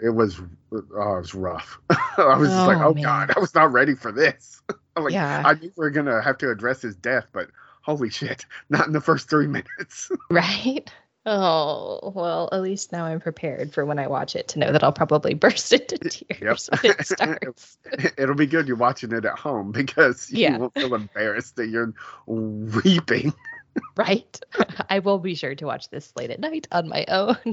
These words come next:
Speaker 2: <laughs>
Speaker 1: Um, but okay, uh, well,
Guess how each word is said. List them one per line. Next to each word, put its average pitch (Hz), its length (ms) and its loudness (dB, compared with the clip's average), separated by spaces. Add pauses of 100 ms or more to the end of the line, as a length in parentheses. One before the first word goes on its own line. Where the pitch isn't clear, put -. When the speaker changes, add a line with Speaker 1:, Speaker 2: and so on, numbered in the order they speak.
Speaker 2:
<laughs> - 60 -2 (1500)
Speaker 1:
Um, 110 500 4 (200)
but - 260 2
okay, 190 420 2
uh, 139 600 6 (160)
well, 127 360 -4